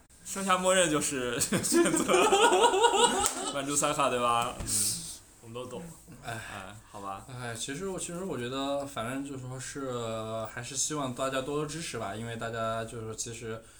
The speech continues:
Speaker 2: 像去年拍抗亏了将近二十万吧，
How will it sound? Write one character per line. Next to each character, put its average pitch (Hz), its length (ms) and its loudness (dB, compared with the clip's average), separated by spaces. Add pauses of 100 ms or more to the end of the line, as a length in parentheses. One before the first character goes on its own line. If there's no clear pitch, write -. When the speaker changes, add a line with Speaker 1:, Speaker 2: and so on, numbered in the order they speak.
(200)
Speaker 2:
像 139 240 -8
去 135 160 -10
年 120 160 -8
拍 123 140 -12
抗 123 200 -10
亏 120 120 -10
了 110 380 -10 (360)
将 139 120 -20
近 151 100 -12
二 156 120 -8
十 - 140 -16
万 135 180 -10
吧， - 100 -20